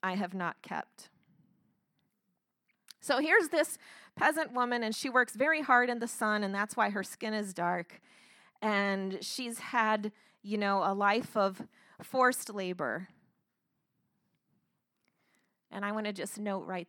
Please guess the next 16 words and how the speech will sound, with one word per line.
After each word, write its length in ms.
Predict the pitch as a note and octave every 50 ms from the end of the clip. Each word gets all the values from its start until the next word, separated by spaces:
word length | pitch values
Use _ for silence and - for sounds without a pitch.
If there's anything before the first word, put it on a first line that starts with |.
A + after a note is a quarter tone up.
| _ -
there 340 | F3 D#3+ D#3 D3+ E3 E3 - _ _ _ _ _ _ _ _ _ _ _ _ _ _ _ _ _ _ _
what 160 | F#3 F#3 D#3+ -
that 160 | F3 - -
means 280 | F3+ F3+ F3 F3+ - -
to 180 | - F3+ E3
us, 160 | D#3+ D3+ D#3+ -
spiritually 520 | - - - F#3 F3 E3 D#3+ - F3+ D3+
speaking. 560 | - - - E3+ E3 - D#3 D3 D3 D#3+ E3 - _ _ _ _ _ _ _ _ _ _ _ _ _ _ _ _ _ _ _ _ _ _ _ _ _ _ _ _ _ _ _ _ _ _ _ _ _ _ _ _ _ _ _ _ _ _ _ _ _ _ _ _ _ _ _ _ _ _ _ _
People 260 | - D4+ C#4+ D4 C#4+
who 100 | C4+ B3+
don't 220 | A3+ A3+ A3 - -
know 140 | G#3 G3+
God, 440 | F#3+ F#3+ F3 E3 D#3+ D#3+ E3 F#3 -
the 60 | -
true 240 | E3+ - - G3+ G3+
God, 400 | F#3+ F#3 E3+ E3 D#3+ D#3+ F3+ F#3